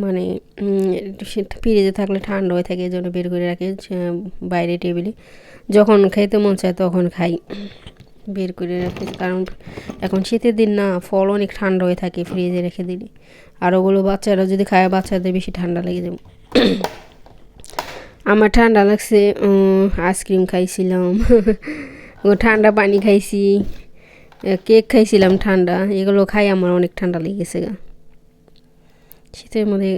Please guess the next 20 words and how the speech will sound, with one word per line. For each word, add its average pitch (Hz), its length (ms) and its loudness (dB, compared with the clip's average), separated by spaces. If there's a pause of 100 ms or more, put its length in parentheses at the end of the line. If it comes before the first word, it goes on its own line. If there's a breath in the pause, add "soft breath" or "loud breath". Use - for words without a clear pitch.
(240)
আইসক্রিম 202 440 0
ছিল 196 260 -2 (240)
আগেরই 180 440 -2
কিনা 190 280 -2
রাখছিলাম 175 360 -6
ফ্রিজে, 180 400 -4 (520 loud breath)
তো 202 80 0 (120)
আমাকে 202 280 2
ডেট 190 280 4
ওভার 190 300 6
হয়ে 196 160 4
যাবো, 196 220 2
এর 208 120 2
জন্য 190 200 0 (100)
খেয়ে 202 260 -2
ফেলছি, 190 340 -4 (260)
ওইটা 185 260 -2
খাইয়ে 202 340 0 (680 soft breath)
ঠান্ডা 190 260 0
লেগেছে। 175 460 -4